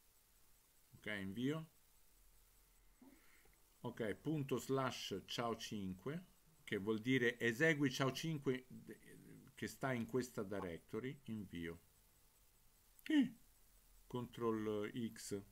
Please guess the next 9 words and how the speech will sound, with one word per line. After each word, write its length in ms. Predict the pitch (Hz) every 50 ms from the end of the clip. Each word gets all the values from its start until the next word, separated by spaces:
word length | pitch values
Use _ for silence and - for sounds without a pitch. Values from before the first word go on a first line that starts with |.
| - - - - - - - -
control 360 | - - 139 131 135 143 135 135
C. 260 | - - - 101 95 - - - - - - - - _ - - - - - - _ _ - -
Scusami, 720 | - - - - - 123 107 104 101 98 98 95 95 95 92 95
mi 200 | 113 110 110 110
dimentico 460 | 110 113 117 120 120 117 - 120 113 117
sempre 460 | 113 123 123 131 - 127 131 135 -
<laughs> 40 | -
un 220 | 165 143 139 -
pezzo. 640 | - 151 - - - - - - - 151 120 -